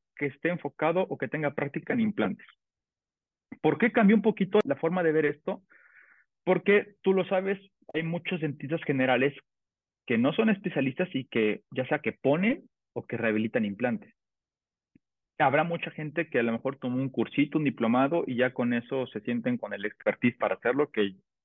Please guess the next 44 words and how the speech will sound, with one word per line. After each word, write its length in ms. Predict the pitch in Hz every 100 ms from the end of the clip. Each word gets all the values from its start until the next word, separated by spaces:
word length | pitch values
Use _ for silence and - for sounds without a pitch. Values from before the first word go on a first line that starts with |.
| _
yo 320 | 120 98 -
la 80 | 117
verdad 160 | 107 107
no 80 | 110
estoy 180 | -
de 60 | 110
acuerdo 240 | 104 113
con 140 | 104 107
esa 120 | 110
parte, 320 | - 139 156
pero 220 | - 113
bueno, 200 | 107 104 - _ _ _ -
pasa, 400 | 123 - - - -
no, 180 | 110 110
no 160 | 131
pasa 220 | 139 -
nada, 260 | 131 117 104 -
es, 180 | - 117
es 160 | 131 135
algo 220 | 143 147
que, 200 | 143 117 - - - -
que 100 | 135
tenemos 340 | 123 131 143
que 80 | 131
vivir 180 | 123 127
con 140 | 123
ello. 180 | 117 98 - _ _ _ _
Sin 140 | 139 139
embargo, 540 | 160 156 147 165 -
hay 160 | - 123
muchos 400 | 135 127 143 -
que 100 | 113
se 160 | - -
quedan 280 | 117 120
con 220 | 123 120 110
lo 100 | 107
que 80 |
aprendieron 500 | 107 107 107 123 117
en 60 | 104
su 160 | - 101
cursito, 420 | 107 - 117 -
en 60 |
su 140 | 95 101
diplomado, 600 | 98 - 120 127 123 -